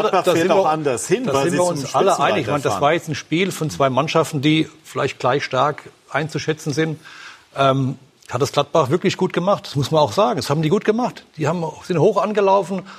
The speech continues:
Speaker 2: haben gepresst, haben auf die Fehler gewartet. Die wurden produziert und die haben sie eiskalt ausgenutzt.
Speaker 1: Mhm.
Speaker 2: Chapeau vor, vor Borussia Mönchengladbach. Das muss man auch mal anerkennen.
Speaker 1: Absolut, absolut.
Speaker 2: Auf der anderen Seite, äh, wie, <laughs> wie Guido sagte,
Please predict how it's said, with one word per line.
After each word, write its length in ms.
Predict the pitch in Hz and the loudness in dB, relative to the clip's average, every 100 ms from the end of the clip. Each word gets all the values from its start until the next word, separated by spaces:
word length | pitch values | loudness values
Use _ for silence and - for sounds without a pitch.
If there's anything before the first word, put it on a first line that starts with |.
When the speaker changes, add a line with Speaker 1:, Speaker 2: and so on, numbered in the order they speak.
| - | -10
Speaker 2:
haben 200 | - 185 | -2 0
gepresst, 480 | 185 156 147 196 - | 2 0 2 0 2
haben 120 | 165 | -2
auf 120 | 175 156 | 0 0
die 120 | 160 | 0
Fehler 340 | - 170 196 | 2 4 4
gewartet. 460 | 175 156 170 196 151 | 4 4 4 2 -2
Die 100 | 147 | -2
wurden 240 | 143 165 | -2 -4
produziert 580 | - 135 117 - 160 240 - | -2 -2 -2 -2 -2 -2 -4
und 100 | 156 | 0
die 120 | 151 | 2
haben 140 | 131 151 | 2 2
sie 160 | 147 | 0
eiskalt 440 | 127 131 - 165 175 | 0 -2 0 0 2
ausgenutzt. 600 | 208 - 196 120 101 117 | -2 -2 -4 -4 -6 -8
Speaker 1:
Mhm. 220 | 110 87 | -6 -6
Speaker 2:
Chapeau 400 | 101 123 - 143 | -2 -2 0 -2
vor, 260 | 156 156 - | 0 -4 -2
vor 240 | - 160 | 0 2
Borussia 280 | 147 170 170 | 2 -2 -4
Mönchengladbach. 540 | 170 160 185 196 139 | -4 -2 0 2 0
Das 80 | - | 0
muss 140 | 143 | -4
man 120 | 139 160 | 2 2
auch 60 | |
mal 140 | 220 185 | 4 2
anerkennen. 400 | 131 - 107 104 | 0 -2 -6 -6
Speaker 1:
Absolut, 460 | - 101 127 165 135 - - - - | -8 -6 0 0 0 -6 -16 -16 -10
absolut. 420 | 101 - 139 101 | -10 -6 -4 0
Speaker 2:
Auf 120 | 127 | 0
der 160 | 156 156 | 0 -2
anderen 280 | 156 202 202 | 0 0 2
Seite, 500 | 190 196 208 185 196 170 170 | 2 2 2 0 0 0 0
äh, 40 | |
wie, 240 | 151 160 135 - | 0 0 -2 -4
<laughs> 100 | - | -4
wie 100 | 214 | -4
Guido 320 | 147 190 180 | -2 0 0
sagte, 520 | 139 139 151 175 202 | 2 2 2 2 0